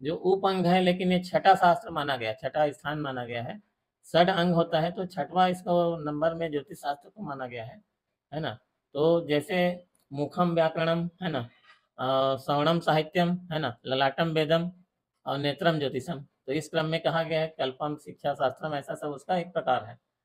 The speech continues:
तो इसमें ज्योतिष शास्त्र को नेत्र का संज्ञा दिया गया है। अगर किसी व्यक्ति का शरीर है और नेत्र नहीं है, तो क्या अनुभव करेगा, क्या देखेगा, क्या बताएगा? इसलिए पर-, पारखी शास्त्र, परख करने वाला शास्त्र ज्योतिष शास्त्र को कहा गया है। इसको दिव्यांग, दिव्यांग चक्षु भी कहा जाता है,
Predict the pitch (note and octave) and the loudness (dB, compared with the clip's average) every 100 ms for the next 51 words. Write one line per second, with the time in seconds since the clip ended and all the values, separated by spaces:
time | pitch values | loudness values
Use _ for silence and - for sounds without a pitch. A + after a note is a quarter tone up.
0 | _ D3+ D3+ F#3 F3 E3 B3 F#3 F#3 F#3 | _ -6 -2 -2 0 0 -2 4 6 6
1 | F#3+ F#3+ E3+ F3 F3+ F#3 - D3+ C#3 A#2 | 0 -2 0 0 -2 -2 -4 -6 -8 -6
2 | A2 A2 A2 - _ _ _ - C3 C#3+ | -8 -10 -14 -18 _ _ _ -8 -2 2
3 | F3+ F#3 G3+ F#3+ G#3+ G#3 D#3 D3+ - G#3 | 4 2 0 -2 -2 0 0 0 -2 -2
4 | G3+ F3+ E3+ G3+ F#3 G3 F3+ F3+ G3 F#3+ | -2 0 2 4 4 4 0 0 -2 0
5 | F3+ F3+ F#3 F#3 F3+ F#3 E3+ F3+ F3 E3+ | 0 0 -4 -2 -2 -2 0 0 0 -4
6 | F3 - F3 E3+ E3+ F3 E3+ - F3 C#3+ | -6 -2 -2 -2 -8 -8 -8 -4 -4 -4
7 | A#2 G#2+ A2+ _ _ _ _ - E3+ F#3+ | -6 -8 -12 _ _ _ _ -2 0 2
8 | F#3+ F#3+ - E3 D#3+ - D3 D3 - G#3 | 2 0 6 6 6 4 2 2 0 2
9 | F#3+ F#3 G3 F#3 E3+ F#3 F#3 F3 F3+ F3 | 4 4 0 2 4 4 2 2 2 2
10 | F3 E3 D#3 - D3 C3+ D3 - B2 F3+ | 2 2 -2 -4 -12 -12 -12 -12 -12 -14
11 | G3 E3+ B2 G#2+ A2 - _ _ _ - | -10 -6 -6 -6 -10 -10 _ _ _ -12
12 | C3+ F#3+ F3+ D#3+ D3 E3 F3+ F3+ C3+ C#3+ | -4 -2 0 -2 0 0 0 -4 -8 -4
13 | F3+ F#3 F3+ - G#3 G3 G3 D3 C#3 A#2+ | -2 -2 -4 -2 2 4 4 2 0 -2
14 | B2 C3 | -6 -8